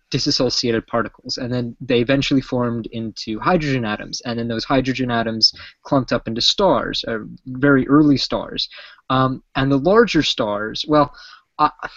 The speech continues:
here's, here's what, what I, I, I'm not remembering very well from, from my, I, I, I used to know this stuff way better, but, um, I don't remember what kinds of stars produce what kinds of metals, but, but, um, up to a certain point,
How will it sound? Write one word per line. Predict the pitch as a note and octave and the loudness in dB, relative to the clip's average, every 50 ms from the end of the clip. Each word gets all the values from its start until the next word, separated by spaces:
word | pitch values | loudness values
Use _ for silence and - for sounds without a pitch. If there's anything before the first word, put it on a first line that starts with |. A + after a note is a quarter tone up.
| - - _ _ | -20 -20 _ _
here's, | - E3+ F#3 G3+ F3+ - | -2 2 2 2 4 2
here's | - F#3+ F3+ D3+ - | 2 2 2 2 4
what, | D#3+ D3 C#3 | 4 2 4
what | C3+ C3 | 4 2
I, | B2+ A#2+ A#2+ | 2 2 0
I, | A#2 - A#2+ B2 - | 0 -2 -4 -4 -4
I'm | B2 A#2+ | -4 -2
not | C3+ C#3 C#3 C3+ - | 2 2 2 2 0
remembering | B2+ B2+ B2 B2 B2 A#2+ A2+ A2+ G#2+ G#2+ G#2 | -2 -4 -2 0 0 0 0 -2 -2 -4 -4
very | - A2+ A2 G#2+ | -2 0 0 0
well | G#2 G#2 G2+ G2 | 0 -2 -4 -4
from, | - - G#2+ G#2 G#2+ A2 - - | -4 -8 -8 -8 -8 -12 -8 -8
from | A#2 G#2+ G#2+ G#2+ - _ _ _ _ C3 | -8 -8 -8 -10 -12 _ _ _ _ -10
my, | A#2 A#2 A2 A2 G#2+ G#2 G2 _ _ - | -6 -4 -4 -4 -4 -6 -8 _ _ -6
I, | A2 B2+ | -4 -2
I, | A#2 B2 C3+ C#3 C#3+ | 2 4 4 4 4
I | C#3+ | 4
used | D#3 E3 F3+ - - | 4 4 4 2 2
to | - | 2
know | D#3 D3 C#3 B2+ | 4 4 6 4
this | B2+ A#2+ - | 4 0 0
stuff | - A#2 - | -2 -4 -4
way | - A#2+ A2 | -2 -4 -2
better, | G2 A2+ G#2 G#2 G2+ | 0 -2 -2 -2 -4
but, | - A2+ - - - - - - - _ - | -6 -8 -10 -10 -14 -20 -20 -20 -20 _ 0
um, | C3+ C3 C3 B2+ C3+ C3 - _ _ _ _ _ _ - | 2 4 4 4 2 0 -2 _ _ _ _ _ _ 2
I | - | 2
don't | F3+ G#3 G3 | 4 4 4
remember | G3+ G3 F#3 E3+ E3 | 4 2 2 4 4
what | D3 C#3 D#3 D3 - - | 6 6 4 4 2 -4
kinds | - - C#3+ C#3+ C#3+ C3 C3 | -4 0 2 2 2 0 0
of | A#2+ | -4
stars | - - - B2+ A#2 A#2 A2+ G#2+ - | -4 -4 -2 0 0 0 0 -2 -4
produce | - - A2+ G#2 A#2+ A#2 A#2 A2+ - - - - _ _ _ | -6 -8 -8 -6 -4 -4 -4 -2 -4 -4 -6 -6 _ _ _
what | A#2+ A#2+ A#2 - A#2+ A#2+ B2+ - - | -14 -12 -12 -10 -4 -4 -4 -4 -4
kinds | - - A#2 A2+ G#2 G#2+ | -6 -6 -6 -6 -4 -4
of | A2+ G#2 F#2+ B2+ | -4 -6 -4 -2
metals, | A#2+ A#2+ A2+ A2 G#2+ - - | -2 0 0 0 -2 -2 -2
but, | - C3+ - - - - - - _ _ - | -2 -2 -2 -2 -8 -20 -20 -20 _ _ 2
but, | D#3 D#3 C#3 - - | 2 2 2 2 0
um, | D3 C#3+ D3 D3 C#3+ C#3+ - - _ _ _ _ _ _ _ _ _ _ _ _ _ _ _ - | 2 4 6 6 4 2 0 -4 _ _ _ _ _ _ _ _ _ _ _ _ _ _ _ 0
up | F#3+ G#3+ - - | 0 0 0 0
to | - A#3+ | -2 -2
a | |
certain | A3 - B3 G3 D#3 D#3+ C#3+ | 0 -2 -2 -2 -2 -4 -4
point, | - - F3+ D#3+ B2 G#2 - - | -4 -4 -2 -2 -2 -4 -6 -14